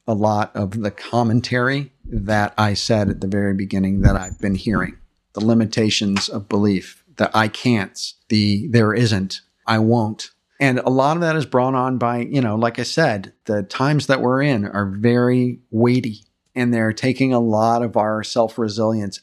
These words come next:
out of us. And so I just wanted to share some tools that you can use and some mindset perspectives that you can play with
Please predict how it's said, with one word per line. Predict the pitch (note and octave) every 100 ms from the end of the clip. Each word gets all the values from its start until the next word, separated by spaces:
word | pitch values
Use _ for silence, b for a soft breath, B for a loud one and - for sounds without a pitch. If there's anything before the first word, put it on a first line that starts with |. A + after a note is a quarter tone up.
| _
out | F#2+ G2+
of | G#2+ G2
us. | F#2 - - - _ -
And | A2+
so | C#3
I | C3
just | B2+ D#3
wanted | D#3+ D3
to | B2+
share | A2+ - B2+ A#2+
some | - - C3+ D3 D3+ C#3+ b b b b _
tools | - G3+ C3+ F2+ F#2+ - - _
that | A2 B2
you | A2
can | B2 A#2
use | B2 G#2 F#2+ - -
and | B2
some | B2 C3+ B2+ B2+
mindset | C3 D3 D#3 C#3 A#2 G#2
perspectives | - A2+ - B2 G#2 G#2 F#2+ - - _ -
that | G#2+
you | A#2+
can | B2 A2 A2 - _
play | - C#3 D3
with | G2+ F2+ -